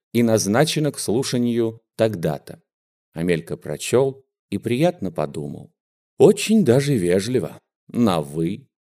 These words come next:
Судом Филька был оправдан. Амельку же присудили к двум годам высидки без строгой изоляции.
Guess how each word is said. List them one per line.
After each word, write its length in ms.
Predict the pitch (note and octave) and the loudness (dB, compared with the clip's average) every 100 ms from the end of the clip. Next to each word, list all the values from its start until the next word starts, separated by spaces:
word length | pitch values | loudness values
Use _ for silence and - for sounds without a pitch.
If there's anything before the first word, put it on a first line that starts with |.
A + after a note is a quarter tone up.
| _ _ _ _ | _ _ _ _
Судом 440 | - - F3 G3+ G3+ | -8 2 6 6 6
Филька 380 | F3 F#3 E3+ C#3+ | 0 -2 -2 2
был 180 | C#3+ | 2
оправдан. 680 | C3 - - D2+ C#2+ C#2+ - _ _ _ - | 2 -4 -8 -8 -8 -14 -18 _ _ _ -2
Амельку 460 | G#2 D#3 G3 F3+ D3 | 2 4 4 2 0
же 140 | C3+ | 2
присудили 500 | B2+ A#2 A#2+ B2 C3+ | 0 -2 0 0 2
к 100 | G#2+ | 0
двум 280 | G2+ A#2+ G#2+ | 0 0 2
годам 360 | G2+ G2+ F#2+ | 2 4 2
высидки 680 | F#2+ D#3+ D#3+ D#3+ C3+ C3 - | 2 2 2 -4 -4 -4 -6
без 280 | - - A2 | -8 -2 -2
строгой 500 | - - D3 C#3+ G#2 | -2 -4 -2 0 0
изоляции. 720 | F2 D#2+ D2 C#2+ C#2+ - - | -2 -2 -4 -6 -10 -12 -14